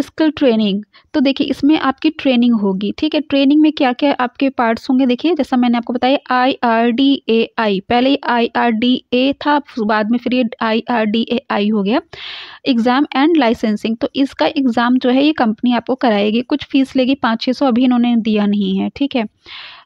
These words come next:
अब है फिर उसके बाद ये एग्जाम आप क्वालिफाई कर लेते हैं, पचास क्वेश्चंस होते हैं, उसमें से आपको एटीन मार्क्स लाने होते हैं उसको पास करने के लिए, ठीक है। और वो पास करने के बाद उसकी ट्रेनिंग ये देंगे, ठीक है,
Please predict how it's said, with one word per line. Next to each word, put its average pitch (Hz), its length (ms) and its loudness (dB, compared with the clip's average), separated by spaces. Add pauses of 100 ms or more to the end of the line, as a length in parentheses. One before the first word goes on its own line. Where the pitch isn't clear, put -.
(120)
अब 254 140 0
है 294 180 4
फिर 285 160 0
उसके 285 260 -2
बाद 254 340 0
ये 285 460 2
एग्जाम 254 300 2
आप 262 140 -2
क्वालिफाई 240 480 0
कर 254 220 0
लेते 240 280 0
हैं, 294 120 2
पचास 240 540 -2 (480)
क्वेश्चंस 240 500 0
होते 220 260 -2
हैं, 254 100 2
उसमें 254 320 0
से - 140 -4
आपको 240 540 -2 (500)
एटीन 285 500 2 (240)
मार्क्स 233 460 0
लाने 220 240 0
होते 226 300 0
हैं 254 160 2
उसको 294 220 -2
पास 208 340 -2
करने 196 320 -4
के 208 120 -10
लिए, 208 180 -2
ठीक 285 280 -4
है। 349 120 0 (640)
और 269 140 0 (160)
वो 277 240 2 (120)
पास 262 220 0
करने 254 200 2
के 254 80 2
बाद 247 140 0
उसकी 269 240 -2
ट्रेनिंग 311 380 2
ये 294 100 4
देंगे, 220 360 0 (160)
ठीक 269 200 -2
है, 415 60 0